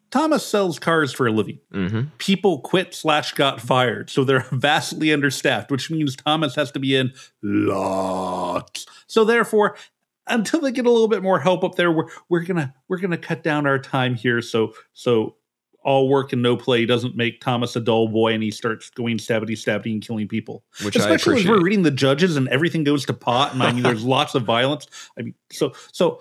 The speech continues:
Speaker 1: I would just feel better knowing that Thomas gets plenty of rest and we don't overtax him.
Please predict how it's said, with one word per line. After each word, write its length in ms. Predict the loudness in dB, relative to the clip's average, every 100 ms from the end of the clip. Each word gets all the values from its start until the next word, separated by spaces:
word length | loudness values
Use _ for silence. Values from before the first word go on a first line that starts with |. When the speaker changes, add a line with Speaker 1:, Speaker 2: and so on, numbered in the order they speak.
| -6 0
Speaker 1:
I 220 | 4 4
would 180 | 2 2
just 320 | 2 0 -2
feel 180 | 0 2
better 260 | 2 2 2
knowing 300 | 0 0 0
that 200 | -4 -6
Thomas 400 | -4 -2 -2 -8
gets 180 | -14 -14
plenty 340 | -6 -2 0
of 160 | -2 0
rest 400 | 2 2 0 -4
and 80 |
we 120 | -4 -2
don't 260 | -2 -2
overtax 640 | 0 0 0 -2 -4 -4 -6
him. 160 | -6